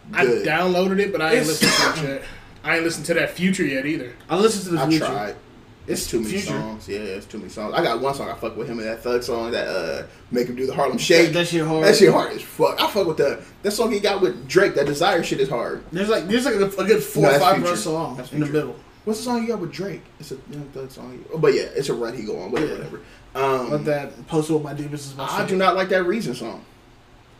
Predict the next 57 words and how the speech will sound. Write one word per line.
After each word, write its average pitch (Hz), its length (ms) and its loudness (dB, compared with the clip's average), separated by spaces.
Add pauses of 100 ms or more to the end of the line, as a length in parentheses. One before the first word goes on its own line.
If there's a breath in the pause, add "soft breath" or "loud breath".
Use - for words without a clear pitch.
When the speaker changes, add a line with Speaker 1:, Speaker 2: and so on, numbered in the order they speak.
Speaker 3:
Yeah, 202 200 4
Speaker 2:
I - 20 0
Speaker 3:
so 190 160 2
Speaker 2:
don't - 140 2
think 214 100 6
I 196 60 4
like 190 140 4
Speaker 3:
he 311 60 12
said 226 180 8
Speaker 2:
Reason. 233 100 6
Speaker 3:
he 226 60 0
not 196 200 8
a 185 40 -4
Reason 170 260 0
fan. 135 280 -6
Speaker 2:
I'm 139 200 -4
not. 127 340 -4 (120)
Speaker 1:
How - 200 -16
are 160 60 -8
you 143 100 -10
not 120 180 -10
a 110 120 -18
Reason 127 240 -8
Speaker 2:
That 151 180 0
Speaker 1:
fan, 147 100 -2
Speaker 2:
nigga 127 200 -2
Speaker 1:
my 117 160 -12
nigga? 123 60 -12
Speaker 2:
really 143 380 -2 (380)
basic, 120 460 -4
the 120 60 -8
most 127 240 -6
basic 127 340 -4
on 120 120 -6
the 110 60 -10
T 123 200 -8
D 123 60 -2
E 113 300 -8 (100)
roster. - 440 -12
It's 113 260 -10 (100)
really 117 320 -6
crazy 107 520 -6
that 101 120 -6
niggas 90 240 -14
listen - 240 -14
to 90 60 -16
him 117 180 -14
and 82 80 -18
think 95 280 -16 (480 loud breath)
he 120 140 -4
fits - 380 -10
there - 260 -16 (100)
to - 100 -12
me. - 140 -14 (160)
Like, - 180 -16
it's 101 140 -12
insane. - 500 -16